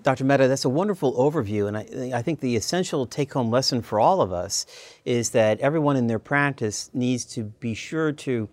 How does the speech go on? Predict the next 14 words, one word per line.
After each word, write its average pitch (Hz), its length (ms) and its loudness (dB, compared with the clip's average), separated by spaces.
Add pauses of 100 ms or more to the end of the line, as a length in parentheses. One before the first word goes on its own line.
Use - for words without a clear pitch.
(420)
track 151 460 2
and 113 240 0
measure 127 460 -2
how 113 200 -8
much 135 300 -4
is 107 140 -10
actually 131 360 -6
being 110 340 -4
delivered 110 680 -2 (380)
of 120 260 0
the 113 100 -4
total 117 540 -2
energy 113 360 -2
provided, 98 680 -4